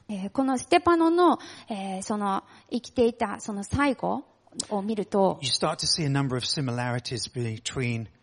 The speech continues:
Speaker 2: his life and Jesus' life.
Speaker 1: えー、ステパノと人生と、ステパノの人生と、えー、イエス様の人生っていうのが重なる部分が多くあるっていうことに気づきます。
Speaker 2: Uh, verse thirteen.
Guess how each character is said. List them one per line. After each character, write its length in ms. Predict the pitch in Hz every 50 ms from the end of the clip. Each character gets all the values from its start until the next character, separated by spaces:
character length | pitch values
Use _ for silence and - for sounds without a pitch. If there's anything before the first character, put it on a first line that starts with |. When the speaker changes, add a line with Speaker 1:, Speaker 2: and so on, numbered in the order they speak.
| _ _ _ _ _ -
Speaker 2:
his 260 | - 139 151 - - 139
life 240 | 135 135 123 -
and 100 | 139 127
Jesus' 540 | 117 127 131 123 - 120 104 107 110 - 123
life. 400 | 110 107 110 - - - - - -
Speaker 1:
え 100 | 196 190
ー、 20 |
ス 100 | 190 -
テ 120 | - 277 269
パ 180 | 269 277 277
ノ 140 | 269 262 254
と 100 | - 262
人 260 | 254 - 269 285 277
生 240 | 254 - 247 226 220
と、 300 | - - 269 277 254 - -
ス 140 | - - -
テ 80 | 269
パ 140 | 262 262 262
ノ 140 | 262 262 254
の 100 | 254 254
人 220 | 240 277 277 262
生 180 | 240 - 220 220
と、 240 | - - 277 262 247 - - - -
え 80 | - 202
ー、 60 | 208
イ 60 | 220 262
エ 60 | 320
ス 40 | 311
様 160 | 403 359 302
の 100 | 254 226
人 200 | 208 - 226 220
生 140 | - - 202
っ 20 |
て 100 | 196 -
い 40 | 208
う 20 | 196
の 80 | 190
が 180 | 180 214 226 233
重 300 | - - 277 - 311 320
な 100 | 349 349
る 120 | 330 339
部 140 | 311 339 320
分 200 | 254 262 226 220
が 240 | 226 220 220 - -
多 120 | 330 330
く 100 | 277 -
あ 60 | 262
る 80 | 233 233
っ 20 | -
て 100 | - 202
い 20 |
う 20 | -
こ 100 | 190 190
と 100 | - 214
に 160 | 233 254 220
気 120 | - 233
づ 100 | 202 226
き 160 | - 220 214
ま 180 | 208 208 196 202
す。 80 | - -
Speaker 2:
Uh, 180 | 165 147 147 131
verse 280 | 127 147 143 - - -
thirteen. 600 | 151 135 127 - - 156 139 135 127 120 107